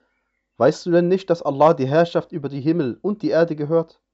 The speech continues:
Er straft, wen er will, und vergibt, wem er will. Und Allah hat zu allem die Macht. O du Gesandter, lasse dich nicht durch jene traurig machen, die im Unglauben dahin eilen, unter denen, die mit ihren Mündern sagen, „Wir glauben“,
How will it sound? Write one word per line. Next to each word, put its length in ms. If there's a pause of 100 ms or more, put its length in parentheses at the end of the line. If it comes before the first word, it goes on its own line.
(720)
Er 120
straft, 500
wen 160
er 120
will, 120
und 120
vergibt, 400
wem 200
er 120
will. 220 (680)
Und 160
Allah 280
hat 140
zu 120
allem 220
die 100
Macht. 340 (1120)
O 180
du 180
Gesandter, 600 (720)
lasse 280
dich 220
nicht 260
durch 160
jene 280
traurig 440
machen, 340
die 140
im 100
Unglauben 520
dahin 300
eilen, 380 (500)
unter 240
denen, 360
die 100
mit 180
ihren 240
Mündern 340
sagen, 520
„Wir 100
glauben“, 480